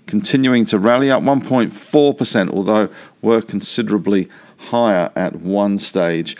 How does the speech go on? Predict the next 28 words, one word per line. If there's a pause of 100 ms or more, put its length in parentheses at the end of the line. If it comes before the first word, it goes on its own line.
(240)
But
the
damage
was
done (100)
in
miners
today.
We
had
B
H
P
down
one
point
seven, (380)
Rio
falling
point
six,
and
Fortescue
down
one
point
six
percent,